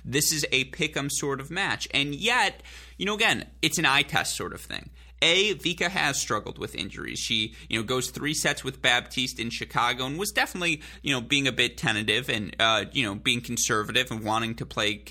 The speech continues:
uh, Indian Wells, but she withdraws from that next match against Muguruza. And she goes down an early break against Magda Linette in her first round match before ultimately getting a seven five, three love victory after Linette is forced to retire in the second set.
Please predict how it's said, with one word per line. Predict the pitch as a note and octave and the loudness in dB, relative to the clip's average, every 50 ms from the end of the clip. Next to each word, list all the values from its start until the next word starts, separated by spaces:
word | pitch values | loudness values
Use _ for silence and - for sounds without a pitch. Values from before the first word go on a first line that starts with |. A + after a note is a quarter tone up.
| - - | 0 2
uh, | G2+ G2+ F#2 E2+ - - | 2 2 2 0 0 2
Indian | A#2 A#2 A2 A2 G#2+ G#2 G2 | 0 0 2 0 -2 -2 -2
Wells, | G#2 G2 A2+ C#3 | -2 -2 -2 -2
but | - D#3+ D3+ | -4 -4 -4
she | - F3+ | -4 -4
withdraws | F#3 G#3+ G#3 - G#3+ A#3 A#3+ F3+ F2 - - - - - - - - | -4 -4 -4 -2 -2 -2 0 -2 -4 -4 -6 -10 -10 -14 -20 -18 -4
from | - E3 D#3+ D#3 | -2 0 2 2
that | D3 D3 - | 2 2 4
next | - C#3 C#3 C#3 - - | 4 2 2 2 -2 -2
match | B2 A#2 B2 B2 - | 0 0 0 0 0
against | - A#2 A#2+ A#2+ - - | 0 -2 -2 -2 -2 -4
Muguruza. | A#2+ A#2 A#2 A#2 A2+ A#2 C3 C#3 C3+ C#3 | -4 -4 -4 -4 -4 -4 -4 -6 -6 -8
And | - - | -6 -6
she | - - A#2+ | -6 -4 -2
goes | D3 E3 D#3+ D3+ | -2 -2 0 2
down | C#3+ B2+ C3 D3 D3 | 2 4 4 4 2
an | B2+ A2 - | -2 -2 0
early | - A2+ A#2+ B2+ C3 B2+ | 0 0 0 0 -2 -2
break | G#2+ - G2+ G2+ G2 - - - - - - - - | -4 -2 -2 0 0 -2 -4 -8 -18 -18 -18 -4 -2
against | - A#2+ G#2+ A2 A#2 B2+ - - | 0 2 4 2 2 2 0 0
Magda | A2 A2+ A2 G#2+ A2+ C3 A#2+ G#2 | 2 4 4 4 2 0 -2 -2
Linette | G#2 G#2 G2+ G2+ G#2 G#2 G2+ - | 0 0 0 0 0 0 0 0
in | A2+ A2+ A#2 | 0 0 0
her | - C3 A2 | 0 -4 -6
first | G#2+ - - A2 A2 A2 - - | -6 -4 -4 -2 -2 -2 -2 -4
round | - G#2+ G#2 G#2 | -2 -2 -2 0
match | G2+ G2+ G2+ - - | 0 -2 -2 -4 -6
before | - - - G#2+ G2+ - | -10 -8 -4 -4 -2 0
ultimately | - G2 - - G#2+ G#2 G#2 | -2 -2 -2 -4 -6 -6 -2
getting | G2+ G2+ - G2 - | -2 -2 -2 -2 -4
a | |
seven | - - - G#2 G#2+ G#2+ G2+ | -4 -2 0 0 0 -2 -2
five, | - G2+ F#2+ G2+ G#2 | 0 0 0 0 -2
three | - - - A2+ A2+ A2+ A2 | -6 -10 -6 -4 -2 -2 0
love | A2 G#2 G2+ G#2 - | 0 0 0 0 0
victory | C#3+ - A2+ - - A2 G#2+ F2+ | 0 0 0 0 0 -2 0 2
after | D#2+ - - - G#2 | 2 0 -2 -4 -8
Linette | G2+ G#2+ F#2+ F#2+ G#2 G#2 A2+ C#3 F3 D#3 - - - - - - - | -6 -6 -4 -4 -2 0 2 2 2 2 0 -2 -8 -18 -18 -16 -6
is | - A#2+ A#2 - | -4 -2 -2 -2
forced | - - B2 A#2 - - | -2 -2 -2 -2 -2 -4
to | - - B2 | -4 -6 -4
retire | G#2+ G#2 G2 G2+ - - G#2+ G#2+ G#2+ G#2+ G2+ - - | -4 -4 -4 -4 -2 0 2 2 2 2 0 0 0
in | A2+ A2+ A2+ A2 | -2 -2 0 -2
the | G#2+ | -4
second | - - - A#2+ A2 - - G3+ G#3 | -4 -2 0 0 0 0 -2 -6 -4
set. | G3+ - - - F#3 F#3 E3+ D#3 D3+ - | -4 -4 -2 0 0 0 -2 -2 -4 -8